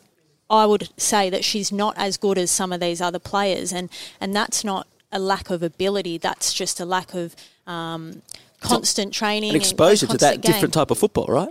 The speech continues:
Speaker 1: Yeah,
Speaker 2: Yeah.
Speaker 1: exactly. So I think that in the interest of her personal development as a player and the interest of the Matildas going forward, she needs to go.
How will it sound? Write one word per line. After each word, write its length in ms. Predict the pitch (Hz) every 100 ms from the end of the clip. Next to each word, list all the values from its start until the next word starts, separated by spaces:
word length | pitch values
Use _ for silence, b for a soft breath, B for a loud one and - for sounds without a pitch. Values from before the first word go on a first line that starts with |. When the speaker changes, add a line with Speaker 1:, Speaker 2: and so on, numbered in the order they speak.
| 294
Speaker 1:
Yeah, 240 | 269 302 220
Speaker 2:
Yeah. 60 |
Speaker 1:
exactly. 520 | 202 208 254 - 190 -
So 180 | 208
I 60 | 208
think 240 | 208 220
that 180 | - 190 - _ _ _
in 220 | 233 220 - _ _ _ _ _ _ -
the 160 | 226
interest 360 | 240 - 226 214
of 60 | 196
her 120 | 208
personal 460 | - 202 - 196
development 640 | 180 180 180 - - 180 - _ _ _ _ 202
as 160 | 180
a 40 | 180
player 420 | 208 196 196 190 -
and 200 | 220 208
the 120 | 202
interest 440 | 196 - 190 - - -
of 480 | 185 180 175 - - b b -
the 60 |
Matildas 800 | 185 180 202 196 175 233 247 - -
going 240 | 208 185 175
forward, 460 | - 185 170 170
she 240 | - - 175
needs 240 | 165 -
to 80 | -
go. 160 | -